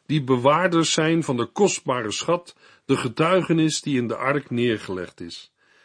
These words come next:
En zij symboliseren tevens Gods tegenwoordigheid. De gerubvoorstellingen komen ook voor bij de buurvolken. Zij worden ook afgebeeld op het voorhangsel van de tabernakel, Exodus zesendertig.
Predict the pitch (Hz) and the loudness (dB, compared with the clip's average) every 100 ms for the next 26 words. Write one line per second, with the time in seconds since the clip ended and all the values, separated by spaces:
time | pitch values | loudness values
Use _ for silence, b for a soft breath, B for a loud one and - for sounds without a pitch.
0 | _ - 120 107 143 135 - 202 208 165 | _ -6 -2 2 2 2 0 0 0 2
1 | 147 139 127 123 147 131 120 - 214 208 | 2 2 -2 2 2 2 -2 0 0 0
2 | 127 95 127 - - _ - 120 - - | -2 -6 -8 -10 -16 _ -8 -8 -6 -8
3 | 117 107 101 170 196 170 - 95 82 - | -4 -2 -2 -2 0 -2 -4 -8 -12 -16
4 | _ _ _ _ _ - 113 - 226 214 | _ _ _ _ _ -8 -6 -2 0 2
5 | 143 127 - 143 127 - 120 110 120 151 | 2 0 0 2 2 2 2 2 2 -2
6 | 147 156 147 135 143 185 196 - - 113 | 0 2 4 2 0 0 0 -2 -2 0
7 | 117 123 131 135 131 175 180 - 120 113 | 0 0 -2 -2 0 2 4 2 0 -2
8 | 104 82 - _ _ _ _ _ - - | -4 -12 -14 _ _ _ _ _ -8 -2
9 | 120 123 120 160 165 - - 196 - - | 2 2 2 4 2 2 2 2 2 -8
10 | 95 104 110 143 135 135 - 202 196 151 | -4 -2 -2 -4 -4 -6 -4 2 4 4
11 | 120 113 - 143 127 139 135 143 139 139 | 2 -4 -2 -2 0 -2 0 -2 0 0
12 | 135 113 98 98 82 b b b b b | 2 0 -2 -8 -12 b b b b b
13 | b 107 - 110 98 95 107 101 - 107 | b -6 0 0 0 -4 -4 -4 -6 -4
14 | 104 - - - | -6 -6 -16 -20